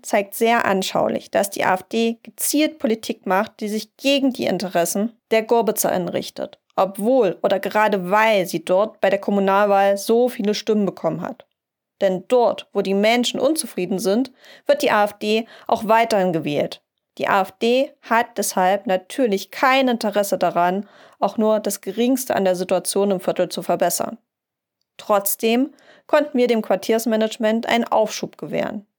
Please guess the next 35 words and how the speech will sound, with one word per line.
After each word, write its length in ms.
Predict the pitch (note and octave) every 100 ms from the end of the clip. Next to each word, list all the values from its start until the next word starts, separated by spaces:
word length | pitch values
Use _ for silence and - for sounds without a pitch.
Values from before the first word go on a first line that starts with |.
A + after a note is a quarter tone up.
| _
Mit 220 | G3+ -
dreizehn 360 | A3+ A#3+ A#3+ A#3
Ja-Stimmen, 600 | A3 A#3+ B3 - G#3+ A3
zwei 240 | - A#3
Nein-Stimmen 720 | A3+ A3 A3+ A#3 - G3+ A3 - - -
und 180 | C4 C4+
drei 80 |
Enthaltungen, 680 | A#3 A3 G3 G3+ G3 G3+ G#3 - _
wobei 340 | G#3 G#3 G#3
sich 180 | G3 G3
die 120 | G3
A 120 | - G3
F 80 |
D 240 | - G3+ G3
in 120 | G3
zwei 240 | - E3+
Nein-Stimmen, 580 | E3+ F3 G#3+ - F#3+ G3
eine 180 | - F#3
kurze 340 | - G3 F#3 -
Abwesenheit 800 | - - F#3+ F#3 G3 F3 F3+ - -
und 120 | -
zwei 140 | - F3+
Enthaltungen 480 | F3 - G3 G3+ -
aufgeteilt 460 | - - F3+ E3
hat, 300 | F#3 G#3+ - _ - -
war 120 | - A#3+
das 120 | A#3+
Ergebnis 460 | A#3 G3+ G3 G#3+
trotzdem 500 | - A3+ A3+ - G#3
noch 180 | G3+ -
relativ 380 | E3 E3+ - G#3
eindeutig. 720 | - F3+ D#3+ - - - - _ _ _ _ _ _ _ _ _ _ _ _
Aufhebung 520 | - C4+ C#4+ C4 C4+
bestehender 500 | A#3+ - A3+ A#3 A#3
Aufstellungs- 640 | - G#3 - A3 A3 A#3 -